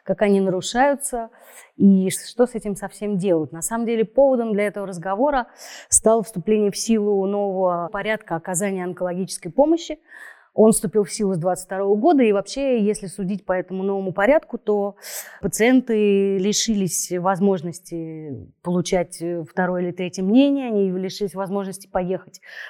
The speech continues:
в другую клинику, чем те, которые находятся у них в регионах.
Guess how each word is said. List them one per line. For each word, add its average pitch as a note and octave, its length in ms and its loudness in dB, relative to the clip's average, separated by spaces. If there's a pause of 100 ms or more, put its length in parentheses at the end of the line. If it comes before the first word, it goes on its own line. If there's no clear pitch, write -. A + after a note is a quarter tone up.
в E3+ 840 -2 (280)
другую F#3+ 400 4
клинику, C#4 480 6
чем C4 220 0
те, C4 160 -4
которые A#3+ 280 0
находятся A3+ 440 -2
у - 20 -4
них G#3 180 -6
в G3+ 60 -10
регионах. G3 560 -4